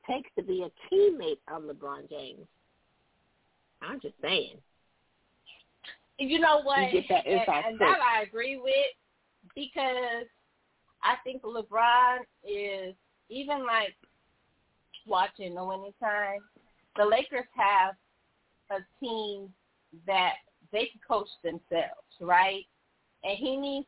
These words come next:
Speaker 2: to go to a team,
Speaker 1: Mm-hmm.
Speaker 2: and don't send us no emails, I'm just saying. He needs to go to a team that needs to be, uh, molded because that's his personality.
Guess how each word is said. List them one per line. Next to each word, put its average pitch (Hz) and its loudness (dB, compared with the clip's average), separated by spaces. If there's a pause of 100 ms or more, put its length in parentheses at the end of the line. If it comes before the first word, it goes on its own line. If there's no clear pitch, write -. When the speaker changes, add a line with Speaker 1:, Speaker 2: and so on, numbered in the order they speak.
(120)
Speaker 2:
to 226 -6
go 220 2
to 254 -8
a 226 -4
team, 208 -8
Speaker 1:
Mm-hmm. 190 -8
Speaker 2:
and 180 -4
don't 190 0
send 247 -2
us 240 2
no 240 2
emails, 202 -2 (160)
I'm 185 -2
just 180 -4
saying. 160 -6
He 202 -8
needs 208 -6
to 202 -6
go 196 2
to 202 -2
a 196 -2 (100)
team 180 -6
that 170 4
needs 185 -6 (280)
to 175 -2
be, 170 -6 (640)
uh, 170 4 (360)
molded 170 -4 (460)
because 190 -2
that's 190 0
his 208 -8
personality. 185 0